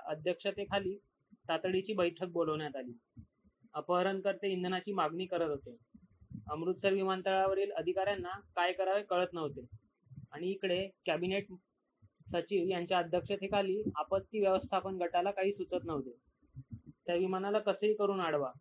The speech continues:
त्यांचे उड्डाण लांबवा असे आदेश देण्यात येत होते. सरबजीत सिंग हे तेव्हाचे पंजाब पोलीस प्रमुख. त्यांना विमानाची चाके पंक्चर करा असे सांगण्यात आले. सरबजीत सिंग म्हणतात,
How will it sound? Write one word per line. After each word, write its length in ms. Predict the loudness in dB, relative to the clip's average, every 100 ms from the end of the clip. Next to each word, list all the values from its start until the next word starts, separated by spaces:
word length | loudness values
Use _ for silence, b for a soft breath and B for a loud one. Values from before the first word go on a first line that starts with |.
| _ _ _ -8
त्यांचे 280 | -6 0
उड्डाण 360 | 0 2 2 2
लांबवा 380 | 2 2 0 -2 -8 _
असे 200 | -2 4
आदेश 340 | 6 6 2 0
देण्यात 260 | -2 -2
येत 120 | -2 -4
होते. 200 | -8 -12 -18 _ _ -20 -20 _ _ _ _ -20 -6
सरबजीत 500 | 0 0 0 -4 -2
सिंग 360 | 0 0 0 -4
हे 80 |
तेव्हाचे 360 | 0 0 0 -2
पंजाब 340 | -4 0 0 0
पोलीस 260 | -2 -2 -4
प्रमुख. 240 | -6 -6 -10 -16 -20 _ _ _ _ _ _ -4
त्यांना 260 | 0 2
विमानाची 460 | 0 0 -2 -4 -2
चाके 280 | 0 0 0
पंक्चर 400 | -2 0 0 2
करा 260 | 0 0 -4
असे 180 | -8 -4
सांगण्यात 340 | -2 -2 -2 -4
आले. 220 | -6 -10 _ _ _ _ _ _ -14 -14 -14 -18 -20 -14 -4
सरबजीत 460 | -2 -2 -2 -4 -2
सिंग 300 | -4 -4 -8 -8
म्हणतात, 360 | -4 -2 -2